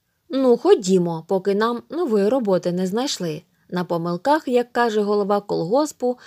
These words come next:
ми всі вчимося». Вітька вискочив із двору, наче окропом ошпарений. Тепер він уже спізнав усього:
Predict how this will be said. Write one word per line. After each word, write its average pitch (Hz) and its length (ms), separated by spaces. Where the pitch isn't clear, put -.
ми 349 160
всі 247 260
вчимося». 180 720
Вітька 240 400
вискочив 170 600
із 175 100
двору, 190 380
наче 247 460
окропом 196 580
ошпарений. 175 800
Тепер 392 340
він 208 160
уже 214 300
спізнав 202 640
усього: 180 600